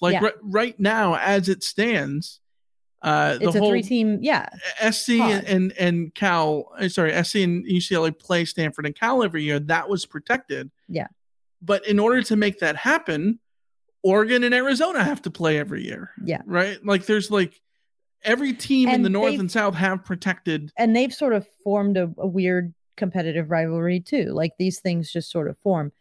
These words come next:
Speaker 2: But I think you are on the right, on the right track in the sense of you grab the teams that you're not gonna be disrupting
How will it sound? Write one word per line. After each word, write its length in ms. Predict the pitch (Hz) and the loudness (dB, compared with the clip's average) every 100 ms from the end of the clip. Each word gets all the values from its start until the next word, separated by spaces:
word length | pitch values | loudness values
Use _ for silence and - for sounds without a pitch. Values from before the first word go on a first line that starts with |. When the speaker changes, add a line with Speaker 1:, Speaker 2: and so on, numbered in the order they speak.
| _ _ - | _ _ 0
Speaker 2:
But 100 | 247 | 2
I 100 | 269 | 2
think 200 | 359 285 | 0 0
you 200 | 240 254 | 2 4
are 180 | 240 220 | 4 4
on 160 | 202 | 4
the 100 | 196 | 4
right, 260 | 185 185 - _ _ _ _ - | 2 2 -2 _ _ _ _ -2
on 140 | 214 214 | 2 4
the 100 | 208 | 4
right 240 | 196 190 | 2 0
track 380 | - 196 180 - | -2 0 0 -2
in 160 | 190 | 0
the 80 | 185 | 0
sense 340 | - 175 170 185 | 0 -2 0 0
of 300 | 160 156 - _ _ _ _ | 2 0 -4 _ _ _ _
you 240 | - 196 208 | 0 2 2
grab 480 | 196 202 254 277 277 | 2 4 4 0 -2
the 80 | |
teams 640 | - - 220 214 214 202 - | -2 0 2 4 2 0 -2
that 220 | 185 165 - _ _ _ _ - | 0 0 -4 _ _ _ _ -6
you're 220 | 185 190 | 0 2
not 280 | 185 196 202 | 2 0 2
gonna 160 | 220 | 2
be 140 | 196 185 | 2 0
disrupting 920 | 180 - 175 180 - 196 196 208 | -2 -4 -2 -2 0 2 2 2